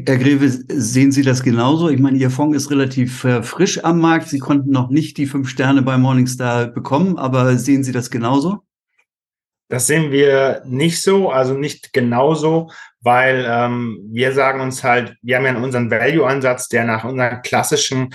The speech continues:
Speaker 2: äh, Sektor-, also Analysen, also nach unserer quantitativen und qualitativen Analyse allokiert. Und wenn wir da die Bewertung suchen, dann haben wir halt genau diese Sektoren wie Tabak,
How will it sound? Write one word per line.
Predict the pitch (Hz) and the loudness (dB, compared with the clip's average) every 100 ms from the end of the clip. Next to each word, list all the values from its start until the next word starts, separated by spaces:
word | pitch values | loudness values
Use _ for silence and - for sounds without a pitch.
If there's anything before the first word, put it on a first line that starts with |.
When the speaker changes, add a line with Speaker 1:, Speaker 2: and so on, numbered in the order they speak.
| - - - | -16 -20 -4
Speaker 2:
äh, | 117 120 120 | 2 4 4
Sektor-, | 113 113 - 139 131 | 2 0 2 2 2
also | 120 117 123 117 113 _ _ _ - | 2 2 2 0 -4 _ _ _ -8
Analysen, | 123 123 120 143 143 | -2 0 0 0 0
also | 120 117 | 0 0
nach | 117 | -4
unserer | 127 113 107 | -4 -2 -4
quantitativen | - 123 113 127 131 123 | -2 -4 -2 -6 -4 -4
und | 110 | -2
qualitativen | - 127 147 131 127 110 | 0 -2 -2 -6 -6 -2
Analyse | 120 120 135 135 | 0 0 2 0
allokiert. | 120 117 104 - 160 180 - - | 0 -2 -4 -2 -2 -2 -6 -12
Und | - | 0
wenn | 127 156 | 2 2
wir | 147 | 2
da | 139 | 0
die | 156 | 0
Bewertung | 147 143 151 156 151 | -2 0 -2 -2 -4
suchen, | 139 185 185 | -2 -4 -2
dann | 120 107 | -4 -2
haben | 131 156 175 | 0 0 0
wir | 165 | 0
halt | 147 151 | -2 -4
genau | - 117 113 127 170 190 | -4 -4 -4 -2 -4 -6
diese | 123 127 156 170 | -8 -10 -8 -4
Sektoren | 139 - - 139 147 165 143 | -2 -4 -4 -2 0 -2 -4
wie | 127 120 110 - _ - | -6 -8 -8 -16 _ -8
Tabak, | - 156 170 170 - | -2 0 0 -2 -6